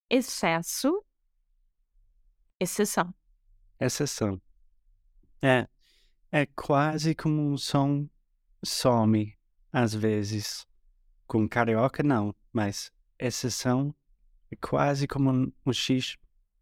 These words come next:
Speaker 2: nem
Speaker 1: A gente,
Speaker 2: existe.
Speaker 1: a gente fala mais o C do que o X, do que o X.
Speaker 2: Exatamente. E para finalizar, Alexia,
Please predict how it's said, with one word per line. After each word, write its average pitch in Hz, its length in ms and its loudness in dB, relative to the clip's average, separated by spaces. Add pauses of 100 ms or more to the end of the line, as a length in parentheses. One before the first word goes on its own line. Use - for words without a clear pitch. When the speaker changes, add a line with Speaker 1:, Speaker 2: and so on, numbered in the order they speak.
(120)
Speaker 2:
nem 135 160 4
Speaker 1:
A 135 40 4
gente, 139 120 2
Speaker 2:
existe. 117 520 -2
Speaker 1:
a 208 100 2
gente 208 260 0
fala 202 200 2
mais 202 240 4
o 202 80 0
C 196 340 0
do 208 140 -2
que - 180 -2
o 185 80 0
X, - 140 -10 (120)
do 175 140 -2
que - 120 -6
o 165 40 -2
X. - 400 -8 (400)
Speaker 2:
Exatamente. 101 840 -2 (1000)
E 170 140 2
para 151 260 -2
finalizar, 147 840 0 (500)
Alexia, 139 680 0